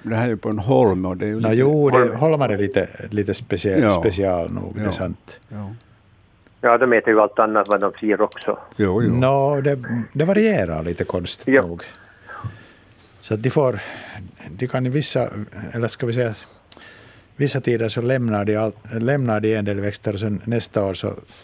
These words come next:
Speaker 2: äter de friskt på dem. Och det kan ha, na-, naturligtvis ha att göra utbud av, av ätbara växter som,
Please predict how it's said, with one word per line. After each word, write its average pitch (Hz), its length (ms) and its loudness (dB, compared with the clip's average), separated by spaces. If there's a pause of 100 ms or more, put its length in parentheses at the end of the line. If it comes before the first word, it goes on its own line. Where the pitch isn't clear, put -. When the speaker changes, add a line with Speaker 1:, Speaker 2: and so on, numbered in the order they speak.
(140)
Speaker 2:
äter 107 320 -4
de 107 120 -4
friskt - 360 -6
på - 80 -4
dem. 92 220 -4
Och 101 60 -6
det 107 80 -4
kan 107 160 -2
ha, 107 160 0 (140)
na-, 107 220 -4 (200)
naturligtvis 117 420 -4
ha 117 80 -2
att 110 100 -4
göra 117 180 0 (260)
utbud 104 480 0
av, 85 220 -4 (440)
av 90 300 -2
ätbara 95 420 -2
växter 90 420 -6
som, 95 280 -6